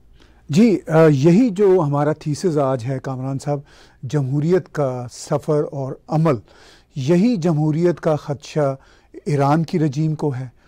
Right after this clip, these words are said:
मामला कहीं और से शुरू हुआ, मगर अब ईरान के गले पड़ गया। अ, वो जो protest होते चले जा रहे हैं, और ये बड़े अनप्रेसिडेंट किस्म के हैं, जो भी ईरान, अ,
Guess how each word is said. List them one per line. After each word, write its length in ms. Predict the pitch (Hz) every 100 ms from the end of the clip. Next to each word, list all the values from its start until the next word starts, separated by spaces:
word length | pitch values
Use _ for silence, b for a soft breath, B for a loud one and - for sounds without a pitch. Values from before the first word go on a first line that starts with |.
| _ -
मामला 500 | 147 160 175 175 185
कहीं 400 | 180 160 127 165
और 180 | 147 165
से 160 | 220
शुरू 240 | 202 214 196
हुआ, 220 | 175 160
मगर 260 | 151 151 160 -
अब 360 | 196 175 147 139 b b b
ईरान 400 | 160 147 147 160 156
के 140 | 151
गले 280 | 123 151 170
पड़ 220 | 156 139
गया। 340 | 123 131 123 b b b -
अ, 60 | 147
वो 200 | 131 135
जो 120 | 135
protest 560 | - 143 143 196 - 151
होते 220 | 139 143
चले 260 | 147 139
जा 200 | 131 131
रहे 140 | 131 135
हैं, 100 | 147
और 160 | 175
ये 120 | 185 226
बड़े 220 | 196 226
अनप्रेसिडेंट 840 | - 226 240 - 160 - 151 139
किस्म 300 | - - 139
के 140 | 131 139
हैं, 320 | 127 131 135 b b b b 131
जो 240 | 151 156
भी 160 | 143 170
ईरान, 540 | 160 143 139 147 143
अ, 380 | 143 139 135